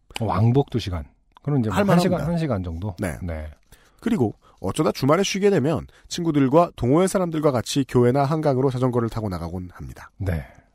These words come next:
Speaker 2: 저는 이제 요파 씨 초기에
Speaker 1: <laughs> 네.
Speaker 2: 취미가 있는 남자와, 에, 살아도 살아라
Speaker 1: 음.
Speaker 2: 라는 충고를 결혼을 생각하고 계신 여자분들께 말씀을 드린 바가 있습니다.
Speaker 1: 네.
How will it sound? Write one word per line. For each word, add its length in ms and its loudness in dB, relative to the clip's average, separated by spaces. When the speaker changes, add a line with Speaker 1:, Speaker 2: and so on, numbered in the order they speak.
Speaker 2:
저는 480 4
이제 560 2
요파 240 4
씨 140 -4
초기에 540 2
Speaker 1:
<laughs> 40 -16
네. 200 -4
Speaker 2:
취미가 480 -2
있는 380 0
남자와, 1120 4
에, 60 -2
살아도 340 0
살아라 480 0
Speaker 1:
음. 320 -4
Speaker 2:
라는 220 2
충고를 600 0
결혼을 300 0
생각하고 380 2
계신 200 0
여자분들께 440 0
말씀을 300 0
드린 160 -6
바가 160 -4
있습니다. 380 -14
Speaker 1:
네. 260 -2